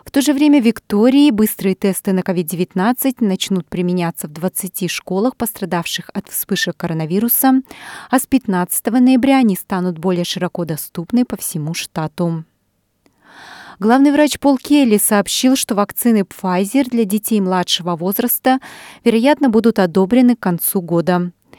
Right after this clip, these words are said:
Управление терапевтических товаров рассматривает заявку на доступ к вакцине ковид-девятнадцать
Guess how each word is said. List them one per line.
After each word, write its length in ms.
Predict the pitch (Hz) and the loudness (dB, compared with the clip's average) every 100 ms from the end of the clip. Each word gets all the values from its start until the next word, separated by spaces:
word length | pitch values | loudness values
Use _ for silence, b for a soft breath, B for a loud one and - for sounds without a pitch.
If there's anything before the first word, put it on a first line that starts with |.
| B B B | B B B
Управление 600 | 220 233 226 277 285 294 | -2 0 4 4 6 4
терапевтических 840 | - 247 247 226 254 247 262 240 - | 2 -2 0 -2 -2 -4 -4 -6 -2
товаров 500 | 254 254 240 196 - | 0 2 2 2 -2
рассматривает 720 | 190 - 196 190 180 185 165 | -6 -2 -2 -2 -2 -2 0
заявку 520 | 185 180 226 - 254 | -2 0 0 0 0
на 120 | 233 | 2
доступ 460 | 180 196 190 170 - | 2 -2 -2 -8 -6
к 60 | |
вакцине 500 | 170 - - 196 175 | -6 -6 -6 -4 -4
ковид-девятнадцать 1040 | - 170 160 165 175 180 208 - 277 262 | -4 -6 -6 -6 -6 -2 -2 -2 -4 -4